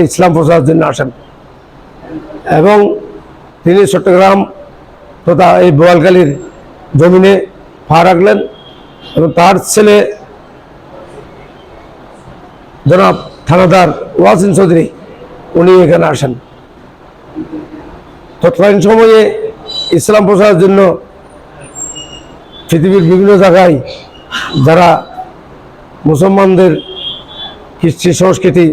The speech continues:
প্রচারের জন্য যেতেন, বিভিন্ন সাহাবিগণ যেতেন বিভিন্ন এলাকায়, ঠিক তেমনিভাবে এই এলাকায়, এই মসজিদ এলাকায়ও তারা এখানে আসছিলেন। এখানে এই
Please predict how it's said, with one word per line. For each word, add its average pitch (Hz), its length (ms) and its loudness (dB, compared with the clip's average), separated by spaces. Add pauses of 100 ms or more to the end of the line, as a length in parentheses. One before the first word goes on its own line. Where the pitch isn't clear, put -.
(160)
প্রচারের 165 380 2
জন্য 165 160 0 (1800)
যেতেন, 180 300 2 (1300)
বিভিন্ন 156 280 2
সাহাবিগণ 160 500 2
যেতেন 160 300 0
বিভিন্ন 165 220 2 (100)
এলাকায়, 165 280 0 (520)
ঠিক 190 120 2 (100)
তেমনিভাবে 214 480 2 (600)
এই 180 120 4
এলাকায়, 185 320 4 (100)
এই 196 160 4
মসজিদ 180 340 0
এলাকায়ও 170 420 2 (400)
তারা 160 200 0
এখানে 156 200 0
আসছিলেন। 131 320 -4 (580)
এখানে 196 280 2 (800)
এই 185 80 2